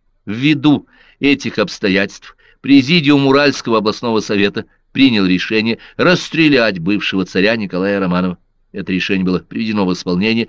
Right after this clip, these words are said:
шестнадцатого июля. Жена и сын Романова отправлены в надёжное место. Обнаруженные документы, касающиеся заговора, направлены в Москву со специальным курьером. Недавно было принято решение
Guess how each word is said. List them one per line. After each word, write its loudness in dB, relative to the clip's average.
шестнадцатого -4
июля. -4
Жена -2
и 4
сын -4
Романова 0
отправлены -2
в -2
надёжное 0
место. -4
Обнаруженные 0
документы, -2
касающиеся -2
заговора, 0
направлены 0
в -2
Москву -2
со -8
специальным -2
курьером. -2
Недавно 0
было 2
принято -2
решение 0